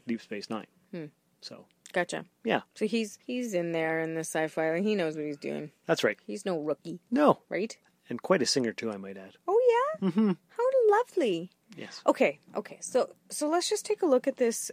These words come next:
Speaker 2: Austin Powers time travel device. I need to ask you something.
Speaker 1: All right.
Speaker 2: Does a Stargate travel through time?
Speaker 1: I haven't seen enough Stargate to actually know.
Speaker 2: Okay, but to, to your knowledge, you don't know.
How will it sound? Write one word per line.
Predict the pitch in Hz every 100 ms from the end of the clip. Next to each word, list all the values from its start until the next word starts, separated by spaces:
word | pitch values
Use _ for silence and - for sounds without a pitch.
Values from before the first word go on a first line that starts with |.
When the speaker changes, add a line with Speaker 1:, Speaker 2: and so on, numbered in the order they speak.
| -
Speaker 2:
Austin | 185 190 - - 202 190 196 -
Powers | - - - 285 359 370 - - - -
time | - 381 392 403 415
travel | - 403 392 427 427 453 453
device. | - 466 480 508 539 539 - - - -
I | 240
need | 262 262
to | -
ask | 165 -
you | -
something. | - - - _ 117
Speaker 1:
All | 113
right. | 107 -
Speaker 2:
Does | - 262
a | 254
Stargate | - - 302 269 277 262 247
travel | - 208 185
through | 185 156
time? | - - - _ - - - _ _
Speaker 1:
I | -
haven't | 131 160 175
seen | 139 151
enough | 139
Stargate | - 143 123 127 -
to | -
actually | 117 - - 113
know. | 104 -
Speaker 2:
Okay, | 180 160
but | 156 160
to, | - 180 - _ _
to | - 196
your |
knowledge, | 175 175 175 170 - - -
you | 170
don't |
know. | 160